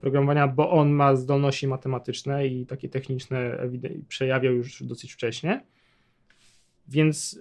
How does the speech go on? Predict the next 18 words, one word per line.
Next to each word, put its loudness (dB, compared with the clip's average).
zrobiłem 2
taki, 0
to, 4
co 4
robi 6
<laughs> -20
większość 2
ludzi, 4
którzy -8
się -2
na 0
czymś -4
zna. 6
Zacząłem 8
od -2
fundamentów. 6
No 4
bo 4